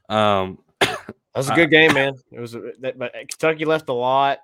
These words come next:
Speaker 2: lot to be desired. I mean,
Speaker 1: Oh,
Speaker 2: they had,
Speaker 1: a hundred percent.
Speaker 2: they had the two P A Ts that were missed. They, of course, had the mi-, missed
Speaker 1: Yep.
Speaker 2: field goal that was very makeable. They had the kickoff return that should have been Howell's that wasn't, and it, like you said, ended up,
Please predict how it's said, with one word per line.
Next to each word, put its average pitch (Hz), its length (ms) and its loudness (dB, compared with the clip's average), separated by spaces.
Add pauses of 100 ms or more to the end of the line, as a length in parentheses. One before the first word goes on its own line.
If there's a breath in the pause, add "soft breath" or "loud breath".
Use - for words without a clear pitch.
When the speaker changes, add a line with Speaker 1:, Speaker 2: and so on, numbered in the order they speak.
(280)
Speaker 2:
lot 135 360 -4
to 139 80 -10
be 127 120 -6
desired. 117 600 -6
I 107 180 4
mean, 90 100 -4
Speaker 1:
Oh, 110 40 -10
Speaker 2:
they 110 80 -8
had, 113 100 -6
Speaker 1:
a 120 40 0
hundred 120 120 -2
percent. 92 380 -14
Speaker 2:
they 117 120 -6
had 135 160 0
the 120 80 -10
two 143 480 -8 (220)
P 151 160 -8
A 131 140 -4
Ts 143 400 -10
that 139 120 -6
were 135 120 -6
missed. 131 580 -8
They, 120 140 -8
of 113 180 -12
course, 135 300 -8
had 123 160 -10
the 117 80 -10
mi-, 120 300 -10 (100)
missed 117 240 -10
Speaker 1:
Yep. 110 80 -10
Speaker 2:
field 135 240 -8
goal 127 280 -2
that 117 100 -6
was 113 140 -10
very 120 260 -8
makeable. 127 720 -4 (600)
They 127 140 0
had 127 380 2
the 120 80 -6
kickoff 131 420 -4
return 131 380 -8
that 117 140 -8
should 117 120 -14
have 117 80 -12
been 113 80 -12
Howell's 131 600 -2
that 113 180 -8
wasn't, 123 420 -6
and 113 100 -12
it, 113 180 -8
like 120 240 -10
you 113 60 -20
said, 123 360 -6
ended 120 220 -10
up, 123 160 -6